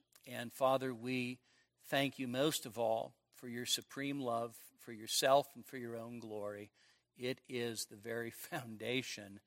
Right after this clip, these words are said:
of our life and the life to come. In Jesus' name,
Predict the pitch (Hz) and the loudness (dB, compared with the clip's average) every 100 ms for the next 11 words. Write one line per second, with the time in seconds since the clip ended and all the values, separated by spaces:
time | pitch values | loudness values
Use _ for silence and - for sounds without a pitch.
0 | _ _ _ _ _ 73 101 104 104 113 | _ _ _ _ _ -10 2 2 6 10
1 | 139 156 - 151 135 113 113 - - - | 10 8 -2 -10 0 2 2 -2 -16 -18
2 | - 95 _ _ _ _ - - 101 110 | -18 -20 _ _ _ _ -16 -14 -14 -8
3 | 120 117 123 - 90 - | -6 -6 -2 -4 -4 -18